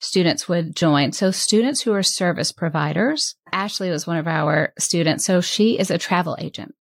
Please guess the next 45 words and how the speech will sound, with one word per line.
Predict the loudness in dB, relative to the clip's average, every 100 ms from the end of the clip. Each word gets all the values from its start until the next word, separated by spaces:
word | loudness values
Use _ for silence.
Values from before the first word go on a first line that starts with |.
| _
for, | 0 2
like, | 2 2
Disney | 2 2 2 4 4
and | 2
Universal | 0 2 2 2 2 4 4 4
and | 0 -4 -20 -12 0
loves | 4 6 4 2
her | 2
business, | 2 0 -4 -2
went | -2 -2 0
through | 0
the | 0
coach | -2 -2
school | -4 -2 2 2 2
and | 2 4
said, | 4 4 2 -2 -18 -20 _ _ -4
"I | -2 -4 -4
am | -2 2 4 2 0
a |
travel | -2 0 2 0
coach | -2 0 0 0 -6 -6 -4
because | 0 0 0
I'm | -2
coaching | -2 0 0 2 0 0 0
all | 2 4
of | 4 4
my | 0
people | 2 2 4 4 4 2 -2
to | 2
make | 4 4 2
good | -2
decisions | 0 2 2 2 0 0 -2
and | 0
I'm | 0 2
helping | 2 2 4 4
them." | 4 4 0 _ _ _ _ _
But | 2 2
what | 2 2
I | 2
really | 2 4 4 4
loved | 2 2
about | -2 -2
the |
coach | -2 -4 -4
school | -4 0 2 2